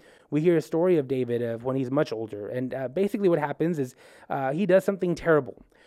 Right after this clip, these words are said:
Scripture tells us that one morning David went, uh, out to his roof of the king's house, we're told, and he saw a very beautiful woman who was bathing. Now, mesmerized by her, he sends someone to inquire about her,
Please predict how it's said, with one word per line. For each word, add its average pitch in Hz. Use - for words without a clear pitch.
Scripture 180
tells 160
us 185
that 143
one 156
morning 143
David 151
went, 139
uh, 127
out 147
to 190
his 196
roof 135
of 135
the 131
king's 185
house, 117
we're 117
told, 120
and 143
he 151
saw 170
a 143
very 143
beautiful 147
woman 123
who 123
was 110
bathing. 110
Now, 131
mesmerized 175
by 113
her, 139
he 170
sends 202
someone 165
to 156
inquire 214
about 127
her, -